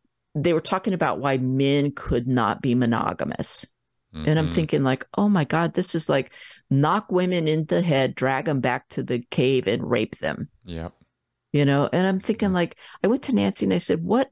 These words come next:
Speaker 1: bullshit are you teaching?" And she said, "Oh, well, you know, it's really, you know, men are not really hardwired to be monogamous." And I s-,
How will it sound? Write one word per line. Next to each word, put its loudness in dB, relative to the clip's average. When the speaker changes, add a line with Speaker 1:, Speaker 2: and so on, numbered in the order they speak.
Speaker 1:
bullshit 0
are 2
you 2
teaching?" -2
And 2
she 2
said, 0
"Oh, 2
well, 2
you 4
know, 2
it's 0
really, 4
you 4
know, 2
men 2
are 2
not 0
really 2
hardwired 2
to -2
be 0
monogamous." 0
And 4
I 4
s-, -4